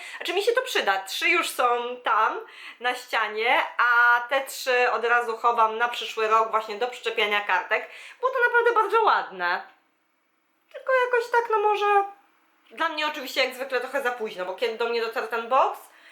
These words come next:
Dwudziestego drugiego grudnia o dziewiętnastej. Więc tego tak najmniej, ale też spoko i te klamerki wyceniono na siedem dziewięćdziesiąt dziewięć za sześć sztuk klamerek.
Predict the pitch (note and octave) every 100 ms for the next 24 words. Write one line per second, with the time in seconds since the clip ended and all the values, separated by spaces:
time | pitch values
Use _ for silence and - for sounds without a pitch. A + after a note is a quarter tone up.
0 | - - A3+ B3 - B3+ B3+ A#3+ B3 A#3
1 | C4 G#3+ G3+ G#3 G#3 G#3+ G3+ G3+ G3 G#3
2 | A3 F#3+ - F3 G3 C#4+ - _ _ -
3 | _ _ _ B4+ A#4 A4 - G4+ F#4+ F4+
4 | D4+ D#4+ D#4 E4 B3+ F#3 C#4+ - C#4+ D4+
5 | D4+ C#4 - C#4 - - B3+ C#4 B3 A#3
6 | A3 C#4+ D#4+ - A3 B3 A3 G#3+ A#3 A3+
7 | G#3 G3+ - C#4+ B3+ B3 G3+ G3+ G3 A3
8 | F#3+ F#3 - B3 C4+ A#3+ G3 F#3+ - G#3+
9 | G#3+ - E3+ - G3 F#3 C#3+ C3+ D#3